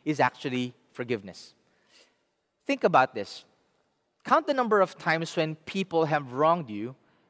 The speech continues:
and compare to the times that you have wronged God.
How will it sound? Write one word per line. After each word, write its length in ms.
and 140
compare 420
to 100
the 120
times 480
that 160
you 340
have 200
wronged 480
God. 240